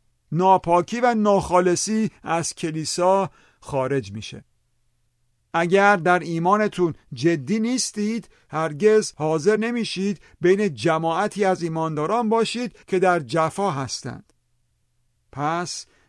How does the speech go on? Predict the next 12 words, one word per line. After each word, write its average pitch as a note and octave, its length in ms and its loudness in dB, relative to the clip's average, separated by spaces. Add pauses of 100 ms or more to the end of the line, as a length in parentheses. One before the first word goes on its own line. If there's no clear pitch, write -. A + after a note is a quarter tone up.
(100)
جفا C#3+ 520 -2
برای C3+ 400 -2
کلیسا C#3+ 600 -6 (180)
یکی G3 420 -2
از C3 280 -6 (200)
راه‌های D3+ 640 2
پاکسازی D#3 1000 0 (240)
کلیساست. A#2 800 -10 (1500)
همچنین G3+ 640 2 (320)
کلیسایی G#3 580 2
که A#3+ 180 -6
در A3+ 280 2